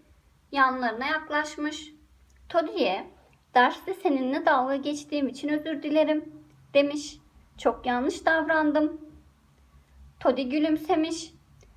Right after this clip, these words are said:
"Önemli değil. Haydi gel. Beslenmemizi birlikte yiyelim." Shoti, Toddy'nin onu affettiğini görünce çok sevinmiş. "Annem bugün beslenmeme tatlı da koymuş.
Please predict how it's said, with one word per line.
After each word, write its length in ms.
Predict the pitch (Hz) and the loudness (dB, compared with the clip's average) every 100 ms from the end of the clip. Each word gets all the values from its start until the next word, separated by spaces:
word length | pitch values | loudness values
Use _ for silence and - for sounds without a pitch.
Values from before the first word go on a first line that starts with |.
| _ - | _ -6
"Önemli 500 | 233 226 202 262 294 | 2 4 4 2 0
değil. 380 | 330 311 311 - - - - | 2 0 -2 -10 -20 -20 -2
Haydi 440 | 277 202 208 285 | 4 4 2 0
gel. 240 | 285 285 294 - - - - _ | 2 2 0 -10 -20 -20 -20 _
Beslenmemizi 920 | 240 247 - 262 254 233 202 196 277 | 0 0 2 2 2 0 -4 -6 -6
birlikte 400 | 294 269 294 294 | -4 -2 -2 0
yiyelim." 680 | 302 285 294 285 285 294 - - _ _ _ _ _ _ _ | 0 2 2 2 0 -4 -10 -20 _ _ _ _ _ _ _
Shoti, 720 | - - 453 - 240 240 - - | -6 -2 -2 -2 -4 -4 -8 0
Toddy'nin 580 | 302 254 277 247 269 - | 0 2 0 -2 -4 -4
onu 260 | - 269 269 | -2 2 4
affettiğini 680 | 285 320 294 - 247 294 285 | 2 0 -6 -2 0 0 2
görünce 600 | 247 233 208 233 302 - | 0 0 -4 -4 -4 -2
çok 240 | 392 381 | -4 -2
sevinmiş. 680 | - 330 294 294 302 - - - - - _ _ _ _ _ _ | -2 0 2 2 0 -2 -14 -20 -20 -20 _ _ _ _ _ _
"Annem 440 | - 247 247 320 349 | 2 2 2 0 0
bugün 320 | 226 285 302 | 0 0 2
beslenmeme 720 | 247 247 254 233 220 208 294 | 2 2 -2 -2 -2 -4 -2
tatlı 360 | 240 202 - 269 | 0 0 0 -2
da 120 | 320 | 0
koymuş. 560 | 349 302 285 302 - | 2 2 2 -4 -6